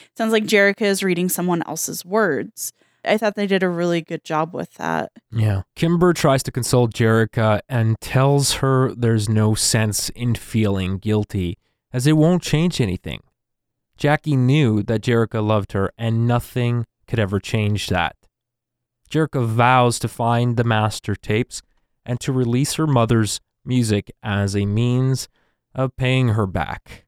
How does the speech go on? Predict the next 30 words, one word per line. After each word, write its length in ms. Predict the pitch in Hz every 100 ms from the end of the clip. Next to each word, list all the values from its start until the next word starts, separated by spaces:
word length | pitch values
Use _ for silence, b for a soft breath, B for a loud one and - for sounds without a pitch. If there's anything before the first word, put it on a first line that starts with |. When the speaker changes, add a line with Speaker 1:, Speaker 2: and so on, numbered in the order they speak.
| -
Speaker 2:
Emmett 280 | 175 202 -
is 120 | 143
having 280 | 147 151 135
a 60 |
difficult 460 | 113 127 139 - 117
time 420 | - 120 117 113
dealing 680 | 110 127 151 160 160 151 104
with 320 | 120 117 -
the 220 | - 120 113
death 360 | 110 107 98
of 180 | - 117
his 180 | 107 104
wife 500 | 104 101 92 - - -
and 180 | 123 127
doesn't 340 | 151 160 185
feel 480 | - - 147 131 104 - _ _
like 220 | 117 117
he 120 | -
can 200 | 117 117
go 220 | 113 113 110
on. 400 | 104 101 95 - _ _ _ _ _ -
But 100 | 156
Jerrica, 520 | 135 165 175 - 170 -
Kimber, 420 | - 139 127 131
and 160 | 117
the 60 | 113
foster 460 | - 117 117 - 123
girls 420 | 113 113 113 113
give 360 | - 127 131 110
him 260 | 110 117